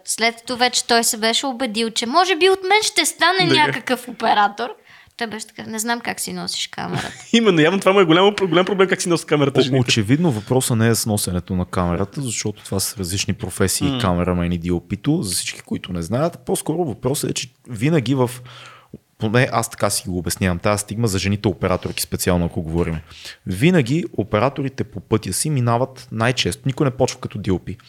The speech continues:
Speaker 1: Не.
Speaker 3: Винаги минаваш всички
Speaker 1: Абсурд.
Speaker 3: позиции. И киното, и снимането
Speaker 1: Абе, носила съм
Speaker 3: е,
Speaker 1: кабели, бе,
Speaker 3: е, е
Speaker 1: човек, само,
Speaker 3: желязо.
Speaker 1: разбираш ли?
Speaker 3: Да, желязо е.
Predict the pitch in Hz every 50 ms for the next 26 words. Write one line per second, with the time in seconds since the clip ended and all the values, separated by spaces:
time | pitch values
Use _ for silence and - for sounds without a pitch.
0 | - 226 214 98 175 113 127 151 165 156 131 123 120 120 131 135 143 139 - -
1 | 139 - - 131 - - 113 101 98 208 - - - - 80 _ _ _ - -
2 | - - - - - - - _ - - 113 107 107 107 107 104 101 - _ _
3 | _ _ _ _ _ _ _ _ _ _ _ _ _ _ - - 156 185 185 165
4 | 123 - 143 156 180 190 - _ _ _ _ - 117 - - 147 156 165 151 131
5 | 113 110 110 233 139 151 165 285 285 277 - 285 269 - 135 - - - 277 269
6 | 254 220 143 147 - - 131 151 135 131 - 139 131 135 135 135 135 123 - -
7 | 185 196 - - - - - - - 113 127 123 117 - - 107 107 117 120 135
8 | 139 143 123 104 85 80